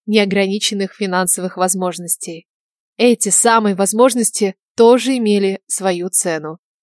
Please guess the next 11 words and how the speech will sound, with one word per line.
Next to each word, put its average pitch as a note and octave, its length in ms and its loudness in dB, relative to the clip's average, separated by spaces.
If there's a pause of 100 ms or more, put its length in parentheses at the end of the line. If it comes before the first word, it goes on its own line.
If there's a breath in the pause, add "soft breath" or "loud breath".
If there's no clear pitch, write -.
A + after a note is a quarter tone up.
И A3 100 -4
впоследствии A3 800 0
она G#3+ 200 2
оказалась G#3+ 640 2
гораздо G#3 440 2
выше, G3+ 600 -2
чем A3 200 -2
я G#3+ 180 2
могла G3+ 400 2
себе F#3+ 280 -2
представить. F3+ 680 -4